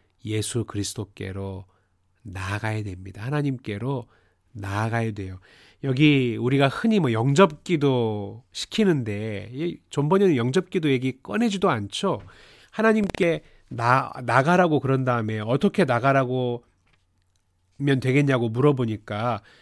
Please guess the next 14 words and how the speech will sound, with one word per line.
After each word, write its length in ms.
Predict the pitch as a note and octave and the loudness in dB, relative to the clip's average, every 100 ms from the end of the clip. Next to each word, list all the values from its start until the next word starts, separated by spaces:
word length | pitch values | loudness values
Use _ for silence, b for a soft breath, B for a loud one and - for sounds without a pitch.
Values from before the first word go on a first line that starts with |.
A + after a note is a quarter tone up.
| b | b
영접기도 680 | A#2+ C#3 D3 E3 - D3 C3+ | -2 2 4 4 2 0 0
나 140 | A2+ A#2 | 0 -2
따라서 400 | - F#3+ F3+ D3+ | 0 2 2 0
하라고 320 | D#3 F3 C#3 | 0 -2 -2
하지 240 | B2 D#3+ D#3+ | -4 -2 -2
않고 720 | A2 G2+ - F#3 E3 G2+ - b b b b - | -4 -6 -4 0 0 0 -8 b b b b -2
그 240 | D3+ D3 C#3 | 4 4 2
가르쳐주는 560 | - D3+ F#3 F#3+ F#3+ E3 | 0 2 2 2 4 2
기도의 420 | - C#3 E3 E3 | 0 0 2 2
내용 420 | A#2 A#2 C3+ C#3+ | 0 2 2 2
보세요. 640 | B2 A2 A2 G2 G2 F#2+ - b b b | -4 -6 -8 -8 -10 -12 -16 b b b
하나님께 800 | - F#3+ G#3 G3 E3 C#3+ - D3 | -12 -4 -2 0 -4 -6 -6 -6
바짝 560 | - - - - - E3+ | -8 -14 -14 -8 -4 -2
엎드려서 760 | A#2 - C#3 A#2+ A2 E3+ G#3 | -4 -4 -4 -4 -4 0 0